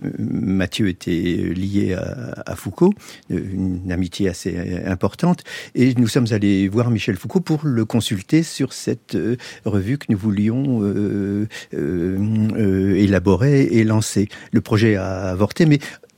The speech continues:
je me souviens très bien de cette rencontre, euh, chez Foucault, et,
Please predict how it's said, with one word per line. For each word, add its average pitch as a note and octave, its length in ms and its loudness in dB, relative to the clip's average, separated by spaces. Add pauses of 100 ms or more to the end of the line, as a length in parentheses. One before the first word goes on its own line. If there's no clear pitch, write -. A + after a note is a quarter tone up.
(100)
je G#2+ 340 0
me G2+ 180 0
souviens F#2+ 220 0
très - 120 -2
bien A2+ 140 2
de A#2 40 -4
cette - 180 -2
rencontre, B2 580 -2
euh, G2+ 220 0 (340)
chez G2 400 0
Foucault, - 400 0 (420)
et, A2+ 400 4